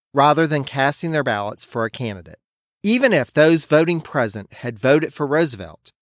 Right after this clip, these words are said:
it wouldn't have mattered, as Taft had five hundred fifty-six votes on the first ballot, fifty-one point six percent of the delegates, more than enough to secure the nomination. This wouldn't stop Roosevelt, though. He made it clear that he felt dirty dealings had won the day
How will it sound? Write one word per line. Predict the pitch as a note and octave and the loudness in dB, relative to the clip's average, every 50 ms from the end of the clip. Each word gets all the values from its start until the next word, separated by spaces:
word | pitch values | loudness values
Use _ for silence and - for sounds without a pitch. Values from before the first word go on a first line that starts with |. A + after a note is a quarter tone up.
| _ _ | _ _
it | - D#3+ - D#3 | -6 -6 -6 -2
wouldn't | C#3+ D3 E3 D#3+ E3 E3 | 2 2 2 2 2 0
have | D3+ C#3 B2+ | -2 -2 -2
mattered, | B2 G#2 F#2 E2+ - - _ _ _ _ _ - | -4 -4 -6 -6 -12 -18 _ _ _ _ _ -6
as | - D#3 - - | -6 -6 -6 -6
Taft | - - - E3+ F3 F#3 F#3 - - | -8 -2 0 2 2 2 0 -2 -8
had | - C#3+ B2 A2 G#2+ _ | -4 -2 -2 -2 -2 _
five | _ - D#3+ F#3+ G3 | _ 2 2 2 2
hundred | G3+ G3 F#3+ F#3 E3 | 0 -2 -2 -2 -2
fifty-six | - - D#3+ - - E3 - - C#3 C3 - - | -2 -4 -6 -6 -6 -8 -4 -4 -4 -4 -4 -6
votes | - G#2 F#2+ G2 - - - - | -6 -6 -6 -6 -10 -12 -6 0
on | D#3+ D3+ D3 | 2 2 2
the | C#3+ | 2
first | - - - D3+ D#3 E3+ E3+ - - - | 0 0 2 2 4 4 2 -2 -2 -2
ballot, | A#2+ G#2+ F#2+ F2+ F#2 F#2 _ _ _ _ _ _ - | -2 -2 -2 -4 -10 -16 _ _ _ _ _ _ 0
fifty-one | - G3 F3 - G#3 G3 E3 D#3 C#3+ C3+ C3 | 0 0 2 2 -4 -2 0 2 2 2 0
point | - - A#2+ A2 - - | -2 -6 -8 -8 -8 -8
six | - - F3 - - | -2 -2 -2 -2 -2
percent | - - - - E3 D3 C#3 C3+ | -10 -8 -4 0 2 2 2 2
of | B2 | 0
the | B2+ A2 | -2 -2
delegates, | A2+ G#2 F#2 F#2+ F#2+ F2+ F#2 _ _ - - - _ _ _ _ _ _ _ - | -2 -4 -4 -6 -12 -18 -20 _ _ -18 -18 -18 _ _ _ _ _ _ _ -6
more | B2 C3 D3+ E3 F3+ E3+ | 0 2 4 4 4 4
than | F#3+ F#3+ F3 | 2 2 2
enough | D3+ B2 G#2 F#2 F#2 - _ _ _ _ - | 0 0 -2 -4 -6 -14 _ _ _ _ -16
to | - C3+ | -12 -10
secure | C3 - - - - - C3 A#2+ A#2 A2+ | -8 -8 -8 -10 -6 -4 -4 -2 -2 -4
the | G#2+ A2 | -4 -4
nomination. | A2 G#2 G#2 G#2 G2+ G2 F2+ F2 - - - - _ _ _ _ _ _ _ _ _ _ - | -4 -4 -4 -6 -6 -10 -12 -12 -14 -16 -16 -18 _ _ _ _ _ _ _ _ _ _ 0
This | D#3+ F#3 - - G#3+ | 0 0 0 2 2
wouldn't | A#3+ C4 C#4 A3 | 2 2 0 -4
stop | - - G3+ F#3+ F3 - | -2 0 0 0 2 0
Roosevelt, | E3 C#3+ C3 G#2+ G2+ G#2+ G2+ F#2+ _ | 0 -2 -2 -2 -6 -10 -12 -12 _
though. | - F#2+ F2 F2 _ _ _ _ _ _ - | -18 -18 -18 -18 _ _ _ _ _ _ -2
He | F3+ G3 | 0 4
made | A#3 A#3+ B3+ | 4 4 4
it | B3 G3+ - | 2 -2 -6
clear | - - E3 D3 C3 A#2 | -8 -4 0 0 0 0
that | G#2 A2+ A2+ A#2 | -2 -4 -6 -8
he | A#2 A#2 | -10 -14
felt | - - D#3+ D#3+ F3 F#3 - _ - | -6 0 2 4 4 2 0 _ -2
dirty | - D#3 F#3+ G#3+ A3 G#3 F3 | 2 2 2 2 0 -2 -4
dealings | D3+ C3+ B2 A#2 A#2 A2 G#2+ F#2+ - | -2 -2 -2 -2 -4 -6 -8 -10 -12
had | A2+ F2 E2+ | -14 -14 -10
won | F2+ A2+ C3+ D#3 E3 | -4 -2 -2 0 0
the | D#3+ | -2
day | C3 A2+ F2 E2 E2 E2+ | -4 -4 -8 -10 -16 -20